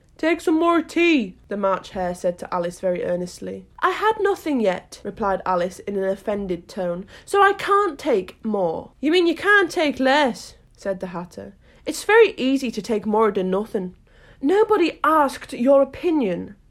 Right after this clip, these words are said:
Alice is getting sassy now. Alice, babe, you've been in Wonderland five minutes and you think you can come here and talk to people like that? It's not happening, babe. "Who's making personal remarks now?" the Hatter asked triumphantly.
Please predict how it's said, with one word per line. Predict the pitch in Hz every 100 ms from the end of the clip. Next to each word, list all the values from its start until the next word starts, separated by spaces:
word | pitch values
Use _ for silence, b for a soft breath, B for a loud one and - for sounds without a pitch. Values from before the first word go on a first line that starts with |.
| -
Alice | 240 370 -
is | 466
getting | - 233 214
sassy | 190 - 240 - 370 294
now. | 180 - - -
Alice, | 381 427 - 226 - - - -
babe, | 196 240 381 277 180 - -
you've | 320
been | 403
in | 453 427
Wonderland | 453 453 330 208 190
five | - 254 294 311
minutes | 349 403 185
and | 214
you | 214
think | 285
you | 269
can | 277
come | - 349
here | 381 403 247
and | 208
talk | 233 277 254 -
to |
people | - 240 233 208
like | 208 254 277
that? | 294 226
It's | -
not | 349 269
happening, | 302 311 370
babe. | 311 294 240 202 - - 262
"Who's | 311 403 370 330
making | 302 - 240
personal | 220 269 247 - 220 185
remarks | 185 190 185 185 -
now?" | 190 208 277 262 -
the |
Hatter | 196 185 190
asked | - 185 -
triumphantly. | 190 175 180 185 175 - 175